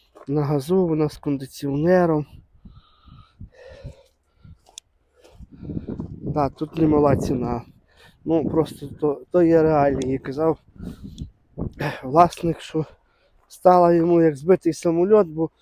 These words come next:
сцепленням надурили, не знав, що треба міняти, купляв по фотографіях,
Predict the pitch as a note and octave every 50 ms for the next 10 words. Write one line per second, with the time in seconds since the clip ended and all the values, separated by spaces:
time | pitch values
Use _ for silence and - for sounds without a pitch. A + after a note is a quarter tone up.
0 | _ _ _ _ _ _ _ _ - - - G3+ F#3+ - - F3+ F3 E3+ E3+ E3
1 | E3 E3+ F3 F3 F3+ G3 A3 A#3+ A#3+ A#3 G#3 G3 F#3 F3+ F3 E3+ F#3+ G#3+ G#3+ F#3+
2 | - - - G3+ F#3+ F3+ F#3+ F#3+ F#3+ F#3+ F3+ F3 - - E3 - - D#3 - F#3
3 | F3 E3+ D#3+ C#3+ - - C#3+ - - - E3+ F3 F#3 G3 F#3+ E3 - - F3 E3
4 | D#3 -